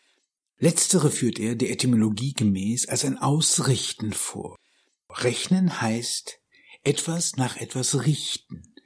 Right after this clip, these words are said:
etwas als etwas vorstellen. Liegt es in der Absicht des Philosophen, seine Leser, die Anfänge der Philosophie griechisch denken zu lassen,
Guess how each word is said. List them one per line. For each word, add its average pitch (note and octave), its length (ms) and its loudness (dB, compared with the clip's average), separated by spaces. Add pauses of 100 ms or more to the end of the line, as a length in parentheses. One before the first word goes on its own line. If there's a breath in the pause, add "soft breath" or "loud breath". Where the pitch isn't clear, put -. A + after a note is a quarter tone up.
(280 loud breath)
etwas C#3+ 400 -4
als A#2+ 180 -2
etwas - 380 -4
vorstellen. G#2 1000 -6 (1200)
Liegt C#3 180 -2
es F#3+ 160 2
in F#3 60 4
der F3 160 2
Absicht - 320 -4
des D#3 140 2
Philosophen, C3+ 560 0
seine C3 240 2
Leser, A2+ 640 -2
die - 180 -10
Anfänge D3 400 0
der B2 100 0
Philosophie B2+ 640 0
griechisch C3+ 580 0
denken G#2 300 -2
zu G#2+ 160 -2
lassen, G2+ 420 -6